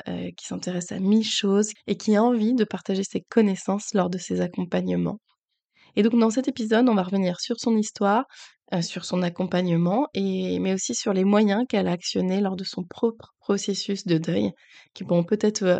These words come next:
à, à vous, à c-, des certaines personnes, euh, être utiles. Et voilà, donc, en tout cas, Nadia est passionnante. Elle agit, elle est engagée. Je suis très, très heureuse de l'avoir eue au micro d'Elles agissent. J'espère que cet épisode vous plaira.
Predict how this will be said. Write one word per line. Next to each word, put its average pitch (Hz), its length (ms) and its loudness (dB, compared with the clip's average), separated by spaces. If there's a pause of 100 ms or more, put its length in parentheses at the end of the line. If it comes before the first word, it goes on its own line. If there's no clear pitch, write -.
(120)
à, 185 440 -6
à 175 40 -2
vous, 190 400 -2
à 180 260 -8
c-, - 160 -16 (260)
des 185 120 -2
certaines - 320 -4
personnes, 190 540 0 (480)
euh, - 120 -2
être 190 300 -2
utiles. 208 440 0 (640)
Et 196 560 0
voilà, 170 240 -2
donc, - 180 -4 (160)
en 208 60 -6
tout - 120 -14
cas, 220 80 2
Nadia 208 340 4
est 196 60 0
passionnante. 196 580 -2 (640)
Elle 196 180 4
agit, 185 420 2 (200)
elle 180 180 -2
est 180 80 2
engagée. 185 600 2 (460)
Je - 100 -10
suis - 100 -12
très, - 240 -4
très 214 320 2
heureuse 196 240 2
de 180 80 2
l'avoir 180 340 0
eue 190 80 -2
au 190 60 0
micro 180 340 -4
d'Elles 180 300 0
agissent. 170 480 -4 (500)
J'espère 214 380 -4
que - 100 -4
cet 202 240 -4
épisode 220 380 0
vous 196 80 -4
plaira. 175 480 -2